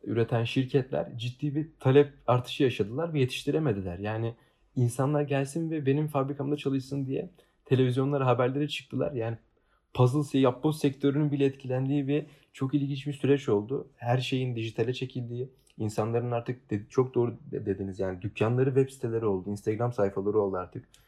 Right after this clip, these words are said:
E, reklamları sürekli görüyoruz. İnsanlar sürekli hikayeleri yukarı kaydırmaya çalışıyor, oradan indirimler geliyor. E, ci-, ciddi bir, e, yoğun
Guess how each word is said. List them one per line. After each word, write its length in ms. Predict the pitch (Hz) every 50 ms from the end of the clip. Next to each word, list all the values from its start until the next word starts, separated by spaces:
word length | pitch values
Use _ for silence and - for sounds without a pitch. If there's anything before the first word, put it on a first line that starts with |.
| _ _ _ _ _ -
E, 60 | - - - 127 - 80 127 123 110
reklamları 480 | 113 117 - 117 117 123 123 123 127
sürekli 400 | 127 - 123 123 120 123 - 117
görüyoruz. 560 | 113 117 110 113 110 110 113 117 113 - - _
İnsanlar 560 | - 110 107 - 107 104 113 117 113 113 120 - _ _ _ _ _
sürekli 440 | - - 123 127 123 127 123 131 123
hikayeleri 600 | 127 - - 127 117 120 123 120 123 123 123 123
yukarı 360 | 120 117 - 135 127 127 -
kaydırmaya 460 | 127 117 123 120 123 120 123 120 123
çalışıyor, 580 | - 135 123 120 117 - - 120 120 117 110 113
oradan 340 | 113 113 117 117 117 120
indirimler 420 | 117 117 113 117 117 120 120 117 120
geliyor. 440 | 113 120 117 113 117 117 120 123 131 - _ _ _ _ _ _ _ _ -
E, 60 | 98 95 95 95
ci-, 420 | - - - 107 104 107 131 127 - - -
ciddi 420 | 113 110 117 - - 156 156 151 139
bir, 380 | 147 147 139 - - 117 110
e, 40 | 110
yoğun 460 | 107 113 117 117 120 123 127 127 -